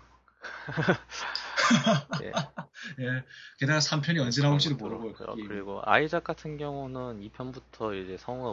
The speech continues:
Speaker 1: 붙어가지고 이제 대사를 하긴 합니다만, 들으면은 솔직히 우울해요. <laughs> 옆에서 보면은 상당히.
Speaker 2: 아유, 사실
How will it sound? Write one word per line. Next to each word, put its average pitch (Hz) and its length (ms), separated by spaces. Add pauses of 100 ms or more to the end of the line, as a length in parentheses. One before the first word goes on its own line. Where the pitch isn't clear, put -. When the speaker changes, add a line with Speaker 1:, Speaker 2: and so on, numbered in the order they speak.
Speaker 1:
붙어가지고 90 460
이제 92 160
대사를 92 360
하긴 101 200
합니다만, 101 680 (1500)
들으면은 101 500
솔직히 127 340
우울해요. 98 540 (100)
<laughs> - 380
옆에서 104 280
보면은 87 440
상당히. 92 400 (160)
Speaker 2:
아유, 127 220
사실 143 340